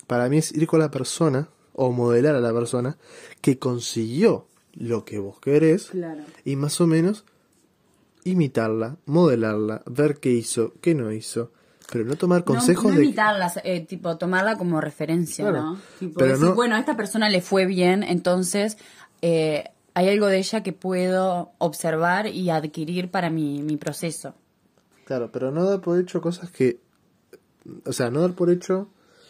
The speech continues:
Speaker 1: em, ¿cómo lo puedo decir? Pero, em, verdades de gente que no hizo eso que vos querés.
Speaker 2: Ay, sí.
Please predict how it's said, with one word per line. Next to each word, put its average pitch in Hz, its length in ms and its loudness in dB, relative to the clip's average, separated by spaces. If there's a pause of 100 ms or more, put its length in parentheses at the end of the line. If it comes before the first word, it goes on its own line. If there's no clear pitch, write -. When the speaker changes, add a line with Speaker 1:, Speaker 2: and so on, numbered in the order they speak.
(600)
Speaker 1:
em, 110 600 -8 (360)
¿cómo 127 140 -6
lo 117 100 -6
puedo 113 120 -2
decir? 117 280 -6 (760)
Pero, 117 440 0
em, 113 280 -10 (840)
verdades 147 920 2 (360)
de 135 200 -2
gente 139 540 0 (100)
que 131 180 2
no 127 160 -2
hizo 143 520 0
eso 135 360 2
que 131 80 -2
vos 120 160 -4
querés. 143 360 -2
Speaker 2:
Ay, 165 220 -8
sí. 156 320 -12